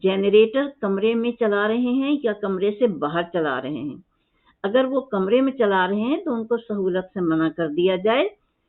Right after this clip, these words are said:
और बताया जाए कि ऐसी जगह जनरेटर, जनरेटर नहीं चलना चाहिए जहाँ के, अ,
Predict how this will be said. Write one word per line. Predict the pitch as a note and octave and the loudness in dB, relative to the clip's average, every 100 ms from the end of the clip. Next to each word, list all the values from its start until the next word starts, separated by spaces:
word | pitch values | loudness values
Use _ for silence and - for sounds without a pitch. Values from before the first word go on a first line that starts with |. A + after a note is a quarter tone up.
| _ _ - | _ _ -10
और | F3+ | -6
बताया | E3 E3 G3 A3+ | -4 -2 0 0
जाए | A3+ C#4 | 0 -2
कि | D#4 E4+ - - _ - | -6 -8 -8 -20 _ -4
ऐसी | G#3 A3 F4 | -4 0 0
जगह | B3+ G#3+ B3 B3 | 2 0 -2 -4
जनरेटर, | G#3 F#3 F#3 F3+ E3+ - D#3+ F3+ F3 | -4 -2 -4 -6 -10 -14 -14 -10 -6
जनरेटर | F3 F3 F3+ F3+ G#3+ | -2 -2 -2 -4 -4
नहीं | D#3+ F#3 C#4 | -2 0 0
चलना | C4 G3+ F#3+ | 0 0 -2
चाहिए | F#3 F3 A3 G3 | -6 -4 -4 -4
जहाँ | F#3 D#3+ | -4 -6
के, | D#3+ G#3 | -4 -6
अ, | D#4 | -6